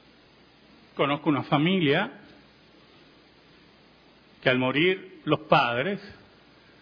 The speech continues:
se sabía de un hijo, usted me entiende, ¿verdad? Fuera del matrimonio. Y una de las partes de la familia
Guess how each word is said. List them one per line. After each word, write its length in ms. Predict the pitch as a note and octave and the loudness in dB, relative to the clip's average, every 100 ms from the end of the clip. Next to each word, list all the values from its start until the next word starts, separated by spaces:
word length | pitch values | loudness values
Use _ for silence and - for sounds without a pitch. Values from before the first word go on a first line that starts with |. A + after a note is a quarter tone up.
| - - - - - - - - - | -20 -20 -20 -20 -20 -20 -20 -20 -12
se 160 | - C3 | -4 -2
sabía 580 | C#3+ B2+ E3+ E3+ D#3 D#3 - - - - - - - - _ - - - | 0 0 0 0 -2 -6 -16 -20 -20 -20 -20 -20 -20 -20 _ -20 -20 -12
de 240 | G3 C3 | -2 2
un 180 | F#3 F#3+ | 2 0
hijo, 400 | F#3+ A#2 A#2 G#2 - - - _ - - | 0 -2 -6 -8 -14 -20 -20 _ -20 -8
usted 220 | G3+ F3+ | -6 -2
me 80 | F#3 | -4
entiende, 360 | E3 B2 G#2 G#2+ | -2 -4 -4 -4
¿verdad? 300 | A2 F3 B3+ - - - - - - - _ _ _ - | -2 -4 -6 -16 -20 -20 -20 -20 -20 -20 _ _ _ -10
Fuera 300 | - C3+ B2 | 0 0 0
del 100 | A2+ | -2
matrimonio. 600 | G#2+ G#2+ A2 F#2 E2 D#2 D#2 - - _ - - _ - - - - | -2 -4 -6 -10 -10 -14 -20 -20 -20 _ -20 -20 _ -20 -20 -14 0
Y 60 | D3+ | 2
una 180 | G3 | 2
de 80 | G3+ | 2
las 140 | F#3 D3+ | 0 -2
partes 680 | - B3 A#3+ - G3 A#3+ C#4 - - - - _ - - _ _ _ _ _ - - _ - - | 2 2 0 -2 0 0 -4 -20 -20 -20 -20 _ -20 -20 _ _ _ _ _ -20 -20 _ -20 -8
de 160 | C#3 C#3 | 0 2
la 120 | B2 | 2
familia 800 | C3 C#3+ F3 F3 F3+ D#3 B2+ | 0 0 0 0 0 2 -2